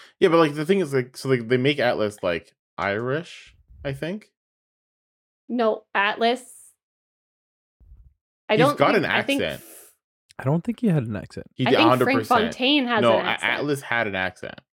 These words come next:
Speaker 1: and
Speaker 3: I
Speaker 1: then
Speaker 3: think
Speaker 1: he,
Speaker 3: he had,
Speaker 1: and then
Speaker 3: like,
Speaker 1: he
Speaker 3: a
Speaker 1: stopped doing the
Speaker 3: nineteen forties,
Speaker 1: accent.
Speaker 3: like, a
Speaker 1: When the game
Speaker 3: like a
Speaker 1: starts, Atlas has an accent, and then when he f-, when he, like, reveals that he's been, like,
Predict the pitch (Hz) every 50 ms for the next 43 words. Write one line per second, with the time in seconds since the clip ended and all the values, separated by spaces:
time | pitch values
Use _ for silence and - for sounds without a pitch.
0 | _ - 107 107 107 104 151 139 - 170 170 175 - 175 131 135 123 117 117 123
1 | 123 120 117 120 117 104 - 117 113 117 107 104 95 85 80 69 76 - - -
2 | 58 50 - - _ _ _ _ - 107 104 98 - 107 98 95 92 92 95 _
3 | _ _ _ _ _ _ _ _ _ _ _ _ _ _ _ _ _ _ _ _
4 | _ _ _ _ _ _ _ _ 117 127 135 139 139 135 143 151 - - 95 98
5 | 147 139 135 131 135 - 101 117 110 120 113 123 117 117 107 101 101 104 - -
6 | 143 143 113 113 113 110 110 107 110 104 - - 120 - - 113 113 110 110 110
7 | 110 110 104 104 110 104 95 104 104 107 110 101 107 101 98 104 101 95 95 -
8 | 101 92 90 87 87 85 82 -